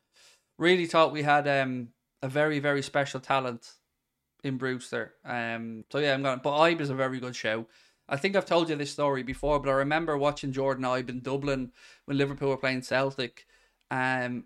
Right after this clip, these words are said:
and I thought, "This kid's gonna be better than Raheem Sterling. This kid has it all." And he was built like a tank as well, even at sixteen.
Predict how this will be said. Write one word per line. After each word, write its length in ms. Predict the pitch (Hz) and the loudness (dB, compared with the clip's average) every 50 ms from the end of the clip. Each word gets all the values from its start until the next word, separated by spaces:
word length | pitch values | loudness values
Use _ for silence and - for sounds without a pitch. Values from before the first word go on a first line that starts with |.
| _ | _
and 100 | - 143 | 0 0
I 80 | 143 135 | 2 2
thought, 300 | 135 - 135 127 123 123 | 2 2 4 2 4 2
"This 160 | - 151 143 | 0 -2 -4
kid's 240 | - - 120 110 - | -4 -6 -8 -8 -8
gonna 160 | 117 113 120 | -8 -10 -10
be 80 | 120 123 | -10 -6
better 220 | 107 120 113 117 | -6 -6 -4 -4
than 100 | 120 123 | -6 -8
Raheem 260 | 120 131 131 123 120 | -6 -6 -4 -4 -4
Sterling. 460 | 120 - - 147 170 185 180 151 123 - _ _ _ - | -4 -2 -2 0 0 0 -2 -4 -6 -8 _ _ _ -4
This 180 | 160 156 - | -4 -4 -4
kid 460 | - - - 143 127 120 120 120 - _ _ - | -6 -8 -4 -2 -2 -2 -4 -6 -10 _ _ -8
has 240 | - - 147 131 135 | -2 0 0 0 0
it 100 | 123 117 | -2 0
all." 360 | 120 147 170 170 151 127 - | 2 2 2 2 2 0 -2
And 100 | 127 131 | -4 -4
he 60 | 135 | -4
was 100 | 131 127 | -4 -4
built 240 | - - 180 185 127 | 0 0 0 0 0
like 100 | 139 127 | -2 -6
a 60 | 123 | -8
tank 380 | - - 131 143 156 147 147 123 | -6 -2 -2 0 0 -2 -4 -6
as 100 | 123 131 | -6 -4
well, 260 | 120 135 156 160 139 | -2 0 0 0 -2
even 220 | 139 143 147 156 | -2 -4 -4 -6
at 100 | 131 123 | -6 -8
sixteen. 600 | - - 139 - - - 135 135 156 170 143 147 | -8 -10 -12 -12 -10 -8 -6 -6 -6 -6 -8 -12